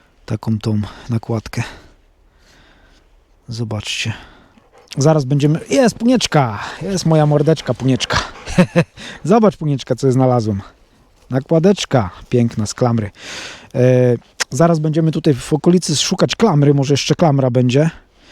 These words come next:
bo powiem wam, że, no, nakładka widać lutowane było, ale, ale ciekawy jest ten napis.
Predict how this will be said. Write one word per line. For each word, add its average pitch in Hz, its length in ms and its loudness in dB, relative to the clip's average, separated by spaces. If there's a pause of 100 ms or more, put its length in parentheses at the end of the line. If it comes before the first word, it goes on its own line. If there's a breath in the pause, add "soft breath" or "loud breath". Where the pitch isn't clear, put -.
(520 loud breath)
bo 127 160 0
powiem 151 300 2
wam, 160 200 2
że, 147 280 2 (800)
no, 151 120 -2
nakładka 151 580 0 (180 loud breath)
widać 147 460 -2 (1080 loud breath)
lutowane 131 600 2
było, 131 300 2
ale, 135 240 2 (1200 loud breath)
ale 139 180 4
ciekawy 196 320 2
jest 190 120 0
ten 185 100 2
napis. 143 480 -2